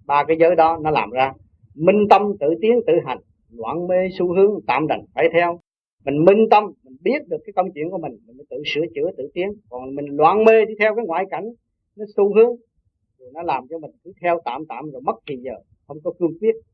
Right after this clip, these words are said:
Thấy cái gì mình cũng la hay hết rồi. Từ bộ óc, con tim và tứ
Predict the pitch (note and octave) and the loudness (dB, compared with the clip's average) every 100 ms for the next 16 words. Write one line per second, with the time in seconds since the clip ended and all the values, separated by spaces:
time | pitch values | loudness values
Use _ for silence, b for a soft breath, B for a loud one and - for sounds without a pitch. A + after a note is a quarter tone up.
0 | _ _ _ _ _ F#3+ G#3+ A3 D3+ B2 | _ _ _ _ _ 0 2 0 -4 -18
1 | A2+ _ C#3 D#3 D3 D#3 D3 D#3+ D#3+ F#3+ | -20 _ -10 -2 -2 0 -2 -2 -6 -12
2 | - _ _ _ _ _ _ _ C#3+ D#3 | -12 _ _ _ _ _ _ _ 2 4
3 | D#3 F#3+ A3+ - _ _ _ - F#3+ G#3 | 6 6 6 0 _ _ _ -2 -2 2
4 | G#3+ G#3+ D#3 _ _ _ _ _ _ - | 2 2 0 _ _ _ _ _ _ -20
5 | A2 - | -20 -2